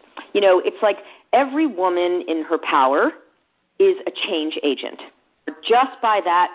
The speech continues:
transparency, just by sharing your story, just by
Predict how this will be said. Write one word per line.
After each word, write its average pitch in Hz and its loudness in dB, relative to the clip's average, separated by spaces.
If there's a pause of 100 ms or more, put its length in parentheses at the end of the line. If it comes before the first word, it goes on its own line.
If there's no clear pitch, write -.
transparency, 170 -4 (300)
just 185 2
by 233 2 (140)
sharing 185 -2
your 170 0 (140)
story, 156 2 (360)
just 185 0
by 233 2